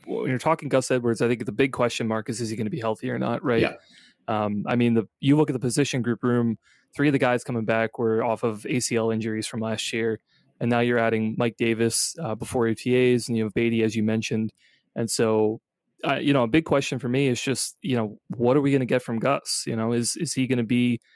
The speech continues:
Speaker 1: is he gonna come back and, you know, where he left off and get another seven hundred yards this season,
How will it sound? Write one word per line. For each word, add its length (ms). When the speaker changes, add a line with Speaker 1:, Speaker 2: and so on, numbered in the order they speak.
Speaker 1:
is 100
he 60
gonna 120
come 200
back 300
and, 360
you 120
know, 220
where 200
he 100
left 260
off 300
and 380
get 140
another 200
seven 260
hundred 240
yards 260
this 120
season, 420